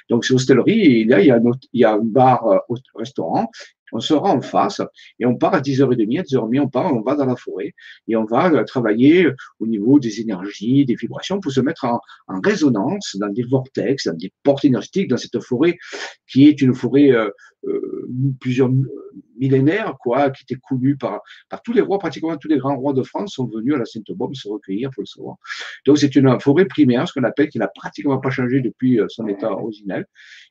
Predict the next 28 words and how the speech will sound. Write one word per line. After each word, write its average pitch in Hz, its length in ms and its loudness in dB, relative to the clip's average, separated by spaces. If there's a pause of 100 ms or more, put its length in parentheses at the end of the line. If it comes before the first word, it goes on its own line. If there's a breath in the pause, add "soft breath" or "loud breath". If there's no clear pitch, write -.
Et 120 120 2
donc, 185 240 2
elle 135 80 4
renferme 127 460 2
des 131 140 4 (100)
portes 123 300 2
et 120 40 -2
des 113 100 -2
vibrations, 117 680 -2
des, 104 240 2
des 110 80 -2
courants 151 280 -6
telluriques 131 380 0
très 147 120 -2
puissants. 139 300 -6 (360 loud breath)
Et - 60 -8
c'est 147 60 2
pour 131 80 4
ça 208 100 2
qu'on 147 140 2
a 143 80 6
choisi 135 480 2
ce, 110 280 -2 (340 loud breath)
cet 131 220 -2
endroit 135 380 2
pour 131 200 2
aller 139 220 6
recueillir 143 680 2